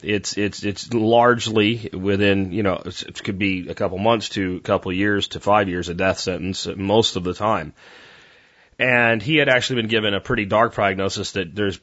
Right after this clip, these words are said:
no real way we can even do anything with chemo or surgery, or this just not going to,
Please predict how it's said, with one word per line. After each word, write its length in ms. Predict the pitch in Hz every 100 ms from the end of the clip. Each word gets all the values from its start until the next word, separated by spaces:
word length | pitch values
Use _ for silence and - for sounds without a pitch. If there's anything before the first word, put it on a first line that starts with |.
| _ _ _ 135
no 320 | 151 156 147
real 320 | 139 139 123
way 500 | 117 104 117 127 127
we 140 | 120
can 140 | 110 120
even 480 | 113 107 104 95 82 -
do 160 | 123 120
anything 400 | 117 101 110 104
with 220 | 107 95
chemo 420 | - 117 107 104
or 380 | 104 101 98 95 104 -
surgery, 640 | - 113 104 104 104 98
or 220 | 92 90 -
this 300 | - 104 -
just 360 | - 113 101 -
not 260 | 104 98 95
going 340 | 98 98 95
to, 280 | 90 87